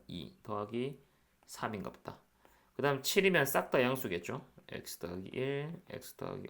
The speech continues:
오, X 더하기 칠. 삼 엑스 빼기 십일이가 요렇게. 그래프 네 개 그려놓고 높고 낮고를 따져보자고.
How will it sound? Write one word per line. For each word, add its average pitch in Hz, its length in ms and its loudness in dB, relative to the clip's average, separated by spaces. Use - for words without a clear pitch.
오, 127 380 0
X - 280 -10
더하기 50 340 -8
칠. 110 240 -8
삼 98 240 -8
엑스 - 200 -10
빼기 160 500 -4
십일이가 - 1300 -12
요렇게. - 380 -8
그래프 131 320 4
네 104 160 8
개 139 160 6
그려놓고 139 680 4
높고 143 300 4
낮고를 110 480 4
따져보자고. 127 800 2